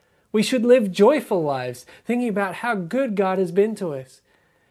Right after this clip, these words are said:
We should live lives that proclaim this good news that we've heard and that we believe. But again, I want you to think about what it means for you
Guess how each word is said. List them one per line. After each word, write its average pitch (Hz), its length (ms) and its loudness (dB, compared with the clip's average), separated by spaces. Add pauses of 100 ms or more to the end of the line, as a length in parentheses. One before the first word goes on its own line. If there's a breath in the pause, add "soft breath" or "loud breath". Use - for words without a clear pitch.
(160)
We 202 100 0
should 226 220 -2
live 226 200 4
lives 214 380 2
that - 160 -4
proclaim 226 580 -4
this 190 180 0
good 202 220 0
news 208 300 -2
that 196 160 -4
we've 180 220 0
heard 202 400 -6 (340 soft breath)
and 170 120 -4
that 208 100 -2
we 196 140 2
believe. 175 680 -2 (920)
But 180 120 -2
again, 208 240 0
I 190 80 0
want 202 320 0
you 220 80 2
to 220 120 2
think 208 200 -6
about 170 240 0
what 190 200 4
it 190 140 -2
means 180 360 -4
for 185 100 -8
you 170 380 -6